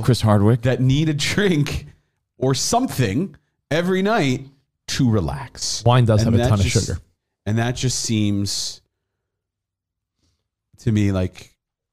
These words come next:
Speaker 2: you know, chemical dependency. That's it.
Speaker 1: Hey, how do you guys feel about the pinch and roll?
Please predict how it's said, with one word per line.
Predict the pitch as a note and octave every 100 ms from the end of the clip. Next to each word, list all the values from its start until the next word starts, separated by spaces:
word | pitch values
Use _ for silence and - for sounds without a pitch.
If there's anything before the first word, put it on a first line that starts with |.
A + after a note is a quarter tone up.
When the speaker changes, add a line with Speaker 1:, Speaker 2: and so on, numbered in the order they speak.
| _
Speaker 2:
you | G2 F2+
know, | D#2+ E2+ _ _ -
chemical | A2 F2 D2
dependency. | C#2+ - _ _ _ _ _ -
That's | D#2+ D2 -
it. | _ _ _ _ -
Speaker 1:
Hey, | B2
how | A#2+
do | D3
you | C#3+
guys | C3+ -
feel | C3
about | A2+ G#2+
the | -
pinch | A2 G#2+ F#2
and | E2+
roll? | D2+ D2